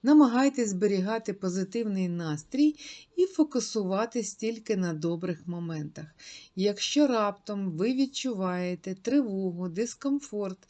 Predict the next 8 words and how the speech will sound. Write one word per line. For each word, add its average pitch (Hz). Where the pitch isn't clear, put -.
то 233
просто 330
торкніться 196
цього 175
перцю. 156
Ввечері 208
перед 220
сном 185